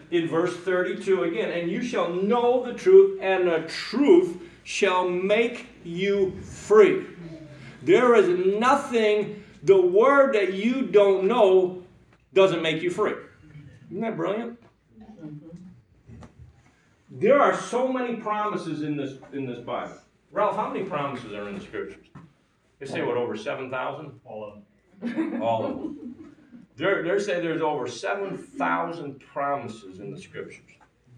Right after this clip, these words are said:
Speaker 1: Now, how many know all seven thousand promises? I don't.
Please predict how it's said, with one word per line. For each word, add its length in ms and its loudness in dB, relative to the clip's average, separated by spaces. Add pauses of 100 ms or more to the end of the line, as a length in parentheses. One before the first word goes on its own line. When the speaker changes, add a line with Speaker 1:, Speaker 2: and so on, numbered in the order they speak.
(680)
Speaker 1:
Now, 120 -8
how 100 -2
many 160 -4
know 180 0
all 180 0
seven 400 -8
thousand 380 -8
promises? 580 -6 (1400)
I 140 -8
don't. 340 -12